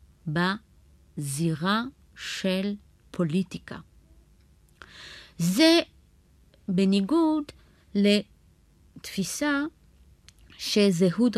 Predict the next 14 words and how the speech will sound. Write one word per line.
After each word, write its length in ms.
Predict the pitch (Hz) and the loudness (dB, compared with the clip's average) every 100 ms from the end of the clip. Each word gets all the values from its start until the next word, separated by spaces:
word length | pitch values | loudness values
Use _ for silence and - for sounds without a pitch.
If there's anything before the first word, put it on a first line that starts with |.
| 196 | -4
ראויה 500 | - 170 165 208 262 311 _ - | -4 -4 -2 0 -2 -4 _ 0
היא 160 | 202 185 | 0 2
זהות 580 | 175 160 190 240 - - _ _ | 0 -2 -2 -4 -6 -20 _ _
שמתרחשת 1000 | - - 208 208 180 170 170 208 - 196 - | -8 -2 0 0 -2 -4 -4 -4 -4 -6 -6
על 200 | 160 160 | -8 -6
ידי 480 | 156 143 196 214 220 - - _ - | -8 -4 -2 -2 -4 -10 -20 _ -4
מעשים, 800 | 165 165 160 - - 202 214 214 _ _ _ | -2 -2 -4 -8 -4 -2 -2 -6 _ _ _
מעשי 440 | 180 - - 196 190 | -4 -4 -4 -2 0
גבורה 480 | 175 170 160 190 196 - | 0 -2 -2 -4 -4 -10
צבאיים. 680 | - 151 - 185 190 160 139 - _ _ _ - - - - - | -8 -6 -4 -4 -4 -6 -10 -18 _ _ _ -20 -20 -20 -18 -8
זה 320 | 190 175 294 339 | -4 -2 0 2
בניגוד 560 | 240 202 196 220 285 294 | 2 0 -2 0 0 2
לתפיסה 800 | 185 180 - 175 - 226 226 226 - _ | -2 -4 -10 -10 -8 -4 -4 -4 -8 _
דתית 960 | 165 147 151 - - 277 302 - - | -8 -6 -6 -8 -6 -2 -2 -4 -18